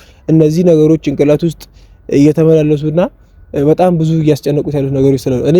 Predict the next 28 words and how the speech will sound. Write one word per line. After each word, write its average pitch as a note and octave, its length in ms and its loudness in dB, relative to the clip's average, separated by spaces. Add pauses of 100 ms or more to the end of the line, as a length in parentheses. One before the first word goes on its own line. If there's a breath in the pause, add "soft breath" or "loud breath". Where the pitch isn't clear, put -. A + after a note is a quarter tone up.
ግን፣ G3 140 0 (520 soft breath)
እ፣ - 100 -2 (360)
ለምን፣ E3 380 2 (240)
ለምን D#3+ 360 0 (440)
ብዬ D3+ 300 0
ስለማስብ C3 580 -6
የህፃን D3+ 300 0
ልጅ F#3 140 -2
ህይወት E3+ 220 -2
ይበላሻል። E3+ 560 -2 (340 soft breath)
አብርሃም G#3+ 500 0 (400)
ደህና F#3 260 2
ህይወት G3 260 0
ኖሮት F3 280 0
አይደለም። A#2+ 340 -8 (140)
እውነት D3+ 260 0 (180)
እንደመናገር፣ D3 680 -2
እውነት D#3+ 240 0
ለመናገር D3+ 460 0 (500 soft breath)
አብርሃም E3+ 320 2
ደህና D3 240 0
ህይወት D#3 260 0
ወይም F3 160 2
የተስተካከለ D3+ 580 -4
የትዳር C#3 420 0
ላይፍ C#3 260 0
ኖሮት D3+ 260 2
አይደለም A#2+ 300 -4